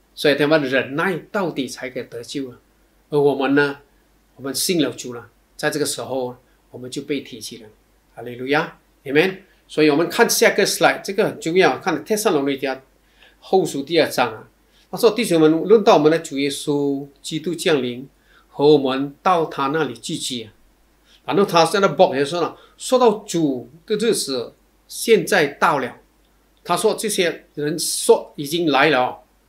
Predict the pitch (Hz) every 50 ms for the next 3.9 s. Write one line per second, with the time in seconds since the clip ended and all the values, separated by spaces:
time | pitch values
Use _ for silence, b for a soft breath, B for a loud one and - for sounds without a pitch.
0 | _ _ _ _ _ _ _ _ _ _ _ _ _ _ _ _ _ - 214 214
1 | 185 - - - 147 143 143 147 139 151 170 165 - 180 180 160 139 139 143 143
2 | 135 127 139 175 190 190 156 147 143 139 151 165 196 196 196 - - 196 185 180
3 | 185 208 175 175 180 175 175 170 160 - - 127 131 135 127 120 113